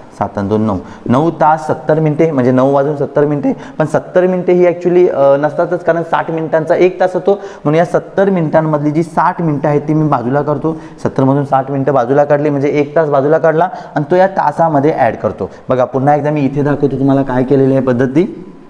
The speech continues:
नऊ तास सत्तर मिनिटं आपलं उत्तर आलेलं आहे. या सत्तर मिनिटांमध्ये साठ मिनिटं आहेत, म्हणजे साठ मिनिटं मी बाजूला काढतो. सत्तर मधून, सत्तर मधून साठ गेली, इथं दहा मिनिटं शिल्लक राहिली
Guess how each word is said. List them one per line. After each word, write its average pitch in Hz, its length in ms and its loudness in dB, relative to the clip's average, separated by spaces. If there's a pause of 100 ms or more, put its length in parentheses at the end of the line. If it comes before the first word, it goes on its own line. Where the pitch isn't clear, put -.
(280)
नऊ 120 340 2
तास - 640 -2
सत्तर 127 300 -2
मिनिटं 135 240 2
आपलं 123 200 0
उत्तर 123 340 2
आलेलं 147 280 2
आहे. 156 160 -2 (280)
या 143 100 2
सत्तर - 380 -2
मिनिटांमध्ये 170 720 2 (220)
साठ 156 300 0
मिनिटं 156 280 0
आहेत, 165 220 4
म्हणजे 147 260 0
साठ 151 320 0
मिनिटं 160 280 -2
मी 170 100 0
बाजूला 147 400 2
काढतो. 151 260 -2
सत्तर 151 340 -6
मधून, 151 260 0 (360)
सत्तर 135 220 0
मधून 139 240 2
साठ 139 300 -2
गेली, 139 260 0 (240)
इथं 123 240 -2
दहा 120 240 0
मिनिटं 135 260 2
शिल्लक 131 300 -2
राहिली 135 220 2